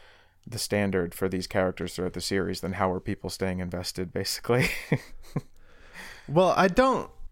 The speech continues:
Speaker 2: I don't wanna say they ever become some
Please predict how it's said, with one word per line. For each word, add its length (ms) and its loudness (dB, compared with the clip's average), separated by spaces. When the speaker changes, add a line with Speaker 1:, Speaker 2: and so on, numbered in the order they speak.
Speaker 2:
I 80 8
don't 160 6
wanna 180 6
say 420 6
they 680 4
ever 320 6
become 800 4
some 400 4